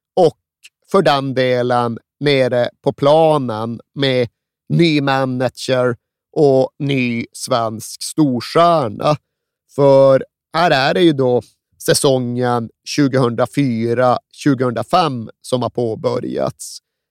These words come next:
Fabio Capello har kommit till Juventus och Zlatan Ibrahimovic har värvats dit efter att Luciano Moggi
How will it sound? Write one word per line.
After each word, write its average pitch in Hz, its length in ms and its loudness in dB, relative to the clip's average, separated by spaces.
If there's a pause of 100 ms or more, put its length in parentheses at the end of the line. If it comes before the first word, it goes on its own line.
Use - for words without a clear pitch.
(160)
Fabio 131 380 2
Capello 147 840 2 (120)
har 127 120 -2
kommit 135 340 -2
till 135 100 -2
Juventus 131 880 -2 (380)
och 165 120 0
Zlatan 139 400 0
Ibrahimovic 127 1160 -2
har 127 320 2 (220)
värvats 135 640 0
dit 131 500 -4 (520)
efter 143 280 0
att 131 120 -2
Luciano 127 560 0
Moggi 123 680 -2